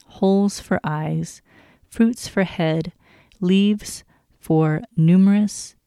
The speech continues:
illnesses. It is a resting place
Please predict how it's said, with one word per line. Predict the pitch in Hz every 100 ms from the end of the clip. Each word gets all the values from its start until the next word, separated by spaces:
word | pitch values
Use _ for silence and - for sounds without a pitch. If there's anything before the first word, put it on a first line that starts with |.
| -
illnesses. | 160 151 151 - - - - _ _ _ _ _ _ _ _
It | 170 170
is | 170 165 170 - -
a | 151 156 160
resting | 202 139 143 - - 131 135
place | - - - - - - -